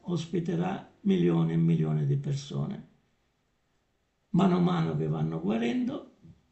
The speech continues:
lasciano spazio e ne vengono gli altri. Gratuitamente verranno guarite nella clinica.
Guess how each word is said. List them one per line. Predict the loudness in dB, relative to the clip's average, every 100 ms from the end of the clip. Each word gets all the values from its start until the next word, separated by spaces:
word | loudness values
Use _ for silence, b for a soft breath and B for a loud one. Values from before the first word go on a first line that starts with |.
| _
lasciano | -4 -2 -2 -2
spazio | -2 -6 -8 -8 -8 -12 -14 -16 _
e | -8
ne | -6
vengono | -6 -6 -6 -4 -4 -2
gli | -2 -4
altri. | -8 -12 -20 _ _ _ _ _ _ _ _ _ _ _ _
Gratuitamente | 0 2 2 -2 -2 -2 -2 -4 -4 0 0 0 -2 -2 -4 -6 -10 -20
verranno | -6 -4 -2 -4 -4 -4 -4 -6 -8 -14 _ _ _
guarite | -4 0 2 0 0 -4 -10 -12 _ _ _ _
nella | -8 -4 -4 -6
clinica. | -8 -6 -6 -10 -12